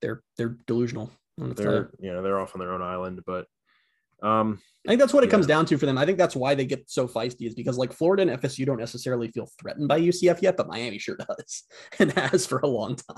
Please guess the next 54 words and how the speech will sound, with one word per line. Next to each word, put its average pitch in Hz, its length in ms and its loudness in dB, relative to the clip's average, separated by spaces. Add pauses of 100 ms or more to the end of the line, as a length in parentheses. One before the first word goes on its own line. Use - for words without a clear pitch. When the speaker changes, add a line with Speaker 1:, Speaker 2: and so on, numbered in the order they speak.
(100)
Speaker 2:
And 139 140 -6 (240)
I 135 40 2
Speaker 1:
'Cause 143 80 8
Speaker 2:
think 165 120 8
Speaker 1:
U - 40 6
C 175 100 8
F's 175 100 6
Speaker 2:
they're 170 140 8
Speaker 1:
been 156 80 8
Speaker 2:
just 147 120 0
Speaker 1:
a - 20 -14
flat 156 260 4
out 147 200 4
better 143 240 6
program 131 400 -2
for 113 140 -6
a 110 60 -8
decade 113 340 -8
now. 110 140 -12
Speaker 2:
I 165 60 -16 (100)
think 359 100 -12
they're 277 100 -4
just 110 220 -10
bored 190 400 -4
too, 92 260 -8
'cause - 140 -10
I 110 60 0
don't 156 180 -4
think, 143 220 -2
like, 113 220 0 (380)
m-, 104 180 -8
I 101 140 -2
don't 139 140 2
think 143 160 -4
Florida 113 320 -2
and 107 100 -6
Florida 107 220 -8
State 104 320 -4 (200)
a 98 40 -10
lot 107 180 -2
of 104 60 -4
times 110 300 -6
don't 104 180 -6
even 101 160 -6
really 95 220 -8 (160)
think 92 160 -10
about 98 200 -4
Miami 107 300 -4
anymore. 113 400 -6 (840)
It - 40 -20
just - 120 -20
doesn't 104 240 -8
feel 101 180 -4
like 95 280 -6